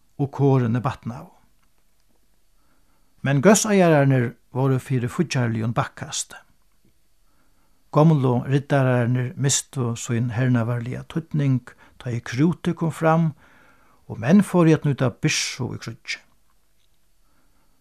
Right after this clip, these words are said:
Ein nýggjur stattur av býarborgarum mentist. Býirnir vuksu og handilsvirksemi vaks, helst í Italia. Venezia og aðrir býir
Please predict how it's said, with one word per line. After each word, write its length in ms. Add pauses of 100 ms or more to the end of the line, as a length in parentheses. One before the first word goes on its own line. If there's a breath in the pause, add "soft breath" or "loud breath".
(160)
Ein 160
nýggjur 300
stattur 580
av 240
býarborgarum 880
mentist. 640 (560)
Býirnir 580
vuksu 540 (560 loud breath)
og 160
handilsvirksemi 960
vaks, 460 (580)
helst 320
í 160
Italia. 480 (1700)
Venezia 960
og 160
aðrir 400
býir 360